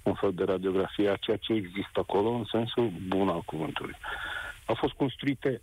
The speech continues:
într-o perioadă mult mai lungă decât ceea ce am realizat noi în ăștia treizeci de ani.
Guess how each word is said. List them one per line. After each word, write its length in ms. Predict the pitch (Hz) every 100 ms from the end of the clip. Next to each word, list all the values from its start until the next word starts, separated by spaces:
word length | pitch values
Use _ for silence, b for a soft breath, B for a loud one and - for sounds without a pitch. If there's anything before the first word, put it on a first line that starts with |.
| -
într-o 280 | 120 113 110
perioadă 440 | - 113 120 123
mult 280 | 120 117 127
mai 120 | 110
lungă 280 | 101 113 104
decât 300 | 98 95 -
ceea 260 | - - 110
ce 160 | - 110
am 120 | 104
realizat 380 | 104 101 92 107
noi 160 | 101
în 100 | 98
ăștia 220 | 92 - 85
treizeci 380 | 101 90 82 -
de 100 | -
ani. 100 | -